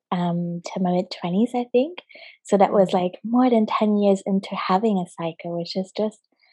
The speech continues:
Speaker 1: heartbreaking in so many ways. And I'm just sad for,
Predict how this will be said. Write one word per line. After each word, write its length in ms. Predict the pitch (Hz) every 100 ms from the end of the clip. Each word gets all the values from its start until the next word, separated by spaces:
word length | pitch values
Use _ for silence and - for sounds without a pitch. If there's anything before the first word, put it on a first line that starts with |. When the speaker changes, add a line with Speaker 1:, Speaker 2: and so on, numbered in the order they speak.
| _ _
Speaker 1:
heartbreaking 1200 | - 196 208 202 _ - 180 170 - 160 185 208 196 -
in 180 | 190
so 160 | 185 -
many 240 | 175 170
ways. 400 | 165 160 165 175 -
And 180 | - 180
I'm 380 | 175 170 170 170
just 280 | 190 190 -
sad 260 | 190 180 175
for, 440 | - 170 170 170